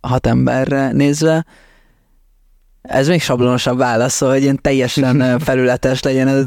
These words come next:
Speaker 2: Jó, de ez
Speaker 1: ennek a
Speaker 2: ilyen
Speaker 1: podcastnek az
Speaker 2: megnyugtató
Speaker 1: zárása.
Speaker 2: válasz amúgy, már mint hogyha valaki nagyon rajong valakiért, akkor mindig fél, hogy az éppen megjelenő lemez az utolsó lemez lesz. Szóval szerintem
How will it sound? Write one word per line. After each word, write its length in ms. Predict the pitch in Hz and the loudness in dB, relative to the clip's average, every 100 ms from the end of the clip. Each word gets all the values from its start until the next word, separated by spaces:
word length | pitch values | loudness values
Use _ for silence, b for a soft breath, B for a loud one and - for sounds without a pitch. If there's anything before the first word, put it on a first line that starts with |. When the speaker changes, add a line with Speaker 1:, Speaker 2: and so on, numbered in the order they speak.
| 123 | -2
Speaker 2:
Jó, 120 | 135 | 0
de 60 | 139 | 0
ez 60 | 156 | 2
Speaker 1:
ennek 120 | 160 147 | 0 0
a 40 | |
Speaker 2:
ilyen 120 | 139 | 0
Speaker 1:
podcastnek 200 | 143 165 | 0 0
az 100 | 156 | 2
Speaker 2:
megnyugtató 260 | 147 147 135 | 0 0 0
Speaker 1:
zárása. 500 | 143 139 143 147 107 | 0 0 0 0 -2
Speaker 2:
válasz 260 | 113 185 - | -2 -4 -2
amúgy, 300 | 113 110 113 | 0 2 2
már 180 | 117 120 | 0 0
mint 180 | 120 120 | 0 0
hogyha 220 | 127 127 | 0 0
valaki 280 | 127 139 - | 0 0 0
nagyon 260 | 123 120 113 | 0 2 2
rajong 320 | 110 110 107 | 2 2 2
valakiért, 640 | 107 107 - 113 113 117 | 2 0 0 0 2 0
akkor 200 | 117 - | -2 -2
mindig 420 | 117 135 131 117 101 | 0 2 2 0 -4
fél, 460 | - 117 110 113 | -4 0 2 0
hogy 180 | 123 123 | 0 0
az 200 | 113 - | 0 -2
éppen 360 | - 131 - 113 | -2 -2 0 0
megjelenő 460 | 113 113 113 110 104 | 2 2 2 2 2
lemez 520 | 107 113 117 120 123 | 2 2 2 2 0
az 120 | 107 | 0
utolsó 520 | 113 110 98 - 110 | -2 0 -2 -2 -4
lemez 360 | 101 101 104 104 | -2 0 -2 -2
lesz. 200 | 107 107 | -4 -4
Szóval 260 | - 123 120 | -2 0 0
szerintem 680 | - 117 117 107 120 120 | 0 0 0 0 0 0